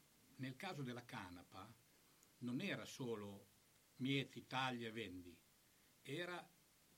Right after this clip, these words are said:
il trattamento successivo che era micidiale. Il trattamento succe-, già il tagliare la canapa non era come tagliare il grano, perché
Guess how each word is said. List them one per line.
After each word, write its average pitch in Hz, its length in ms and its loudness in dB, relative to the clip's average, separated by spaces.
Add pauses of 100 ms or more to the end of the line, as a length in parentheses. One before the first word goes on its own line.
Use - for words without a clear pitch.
(100)
il 127 240 -6
trattamento 135 720 0
successivo 127 880 -2 (480)
che 113 140 -6
era 107 180 -2
micidiale. 95 760 -6 (560)
Il 123 140 -8
trattamento 139 540 0
succe-, 139 300 -8
già 175 280 0
il 139 160 4
tagliare 127 420 4
la 110 140 0
canapa 123 440 -2
non 98 160 -4
era 104 140 -4
come 98 240 -8
tagliare 95 380 -8
il 104 40 -8
grano, 113 460 0
perché - 320 -14